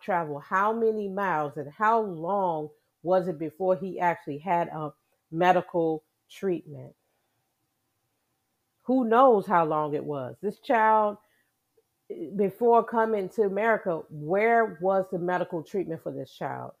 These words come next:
Was this child just brought to America to get treatment? I have lots of questions around that, and it's sad, that this child died. And I'm not glossing over that, but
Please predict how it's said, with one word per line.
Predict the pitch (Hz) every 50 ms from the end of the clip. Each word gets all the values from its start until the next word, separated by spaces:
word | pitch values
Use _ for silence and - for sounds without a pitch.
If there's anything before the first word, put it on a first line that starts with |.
| _ _ _ _ _ _ _ _ _ _ _ _ _ _ _ _ _ _ _ _ _ _ _
Was | 151 160 202 214 208 -
this | 208 214 202 -
child | - 254 214 208 202 202 190 165 143
just | 165 190 202 214 175 156 151
brought | 139 165 170 180 185 185 185 - - -
to | - 220 202 185
America | 165 165 175 190 196 190 185 180 - 170 160 147 - -
to | 185 160
get | 135 131 175 190 196 190 -
treatment? | - - 160 143 131 143 135 123
I | 175 214
have | 226 233 214 208 190
lots | 190 202 202 196 -
of | 196 -
questions | - 254 311 - - - 196 156 139
around | 160 135 143 139 139 135 135 131
that, | 131 127 127 135 - _ _ _ _ _ _ _ _ _ _ _ _ _ -
and | 196 196 185
it's | 190 190 185 -
sad, | - 190 170 143 139 139 - - - _ _ _ _ _ _ _ _ _ _ _ _ _
that | 175 175 147 160
this | 175 170 -
child | - 220 175 160 151 143 131
died. | 151 143 131 131 131 - - -
And | 165 156 160
I'm | 156 170 180
not | 180 170 170 170 - - _ - - _
glossing | 147 156 180 196 208 202 - - 151 131
over | 139 135 131 135 131
that, | 135 135 135 131 131
but | 151 170 151 139 - -